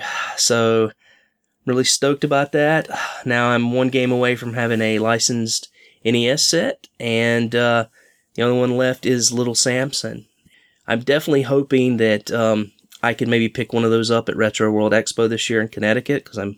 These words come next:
I'm planning to go and fly back up there this year, spend time with the guys from the Collector Cast and, uh, the guys from R F Generation.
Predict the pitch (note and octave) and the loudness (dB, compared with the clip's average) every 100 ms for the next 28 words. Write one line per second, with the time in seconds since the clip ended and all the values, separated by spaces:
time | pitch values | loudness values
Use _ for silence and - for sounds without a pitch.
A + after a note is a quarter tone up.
0 | - A2 - A#2 A#2 G#2+ A2 A2+ A#2 D#3 | -10 -10 -2 0 0 -2 0 2 2 -2
1 | _ - A2 - A2 G#2+ G#2+ - A#2 B2+ | _ -12 -10 -2 0 2 0 0 0 0
2 | B2 C3+ - C3+ - - G#2+ A2+ A2+ A2+ | 0 0 0 0 0 -2 -2 0 0 0
3 | G#2+ A2+ G#2+ G#2+ A2 - A2 - B2+ - | -2 0 0 2 0 0 -6 -2 -2 -2
4 | C#3 C#3+ C3 B2+ B2+ - A2 G#2+ G#2 G#2 | -4 0 2 2 0 -4 -4 -2 -2 -2
5 | G#2 - - A2 G#2+ - G#2+ G#2+ G#2 - | -2 -4 -2 0 0 -4 -4 -2 -2 -2
6 | G#2+ A2+ C3+ - - | 0 0 0 -2 -10